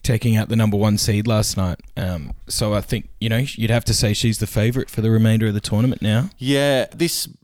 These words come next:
Speaker 2: Marketa V, I'm just gonna call her Marketa V. I think it's a more marketable name.
Speaker 1: Yes.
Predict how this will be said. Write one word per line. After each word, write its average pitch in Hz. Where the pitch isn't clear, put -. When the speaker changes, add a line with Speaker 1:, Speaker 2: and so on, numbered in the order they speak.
Speaker 2:
Marketa 135
V, 117
I'm 127
just 117
gonna 110
call 104
her 95
Marketa 95
V. 95
I 92
think 101
it's 104
a 113
more 104
marketable 107
name. 120
Speaker 1:
Yes. 98